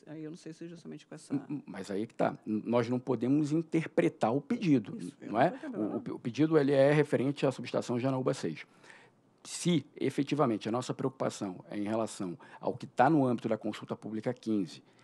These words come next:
Speaker 2: que sinalizou em termos de adesão inicial, de sinalização de adesão, onze vírgula setenta e oito giga, e o que nós temos, o maior ponto de conexão que ficaria disponível é Janaúba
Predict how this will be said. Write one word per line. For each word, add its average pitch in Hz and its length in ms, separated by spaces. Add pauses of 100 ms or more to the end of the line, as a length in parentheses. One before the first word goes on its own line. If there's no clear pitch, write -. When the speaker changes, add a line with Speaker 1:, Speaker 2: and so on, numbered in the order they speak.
(120)
Speaker 2:
que - 100
sinalizou 110 560
em 90 40
termos 101 340
de 101 100
adesão 107 460
inicial, 110 580
de - 80
sinalização 123 540
de 143 60
adesão, 101 360 (720)
onze 151 300
vírgula 123 320
setenta 139 420
e 139 40
oito 135 200
giga, 95 340
e 135 80
o 131 40
que 135 100
nós 139 180
temos, 92 360 (300)
o - 80
maior 123 340
ponto 156 360
de 143 120
conexão 139 480
que - 100
ficaria 117 280
disponível 107 600
é 107 80
Janaúba 101 540